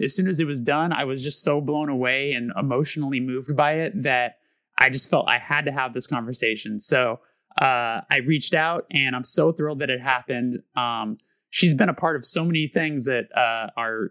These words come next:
just so cool and so incredible that her story is just amazing. Uh, you know, going from acting in T V and movies and, and doing a lot of Broadway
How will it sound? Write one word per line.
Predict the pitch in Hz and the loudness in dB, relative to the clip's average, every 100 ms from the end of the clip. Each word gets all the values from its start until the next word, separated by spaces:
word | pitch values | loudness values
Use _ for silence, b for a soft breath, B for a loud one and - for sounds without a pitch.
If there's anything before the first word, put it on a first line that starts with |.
| 147 | -2
just | 156 - - - | 0 0 -2 -2
so | - - 170 214 | 2 4 4 4
cool | 196 175 170 160 | 0 0 0 -2
and | 143 | 0
so | - 156 | 0 -2
incredible | 151 - 147 143 131 131 | -4 -2 -2 -2 -4 -4
that | 127 - | -4 -4
her | 139 | -2
story | - - 156 156 139 | 0 2 0 0 0
is | 120 - | 0 -4
just | 127 | -4
amazing. | 120 131 147 151 139 147 139 135 _ _ - | 0 2 2 0 -2 -4 -6 -10 _ _ 0
Uh, | - 131 120 117 - _ | 2 2 2 -2 -6 _
you | 156 | 2
know, | 143 127 | 2 2
going | 151 151 | 0 -2
from | 139 160 139 131 127 _ _ _ _ | -4 -4 -2 -4 -8 _ _ _ _
acting | 143 139 - 147 | 4 4 4 2
in | 131 | 2
T | - 151 131 | 2 -2 0
V | 165 160 | 0 0
and | 151 139 | -2 -2
movies | 160 165 170 156 139 131 | -2 -2 0 -2 -2 -2
and, | 123 120 | -2 0
and | 131 131 | -2 0
doing | 151 | 0
a | 143 | 0
lot | 135 123 | 0 -2
of | 120 | -2
Broadway | 135 151 147 151 143 139 | -2 0 -2 -2 -4 -4